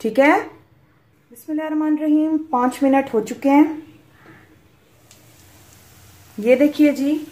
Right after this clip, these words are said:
अब मैं करूंगी इसकी side change। बिस्मिल्लाहिर्रहमानिर्रहीम, ये देखिए, इसको थोड़ा सा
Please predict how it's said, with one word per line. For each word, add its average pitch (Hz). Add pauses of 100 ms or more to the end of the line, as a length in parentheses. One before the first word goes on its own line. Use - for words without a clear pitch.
(2000)
अब 262
मैं 320
करूंगी 285
इसकी 254
side 214 (140)
change। 240 (3750)
बिस्मिल्लाहिर्रहमानिर्रहीम, 269 (2000)
ये 226
देखिए, 254
इसको -
थोड़ा 233
सा 240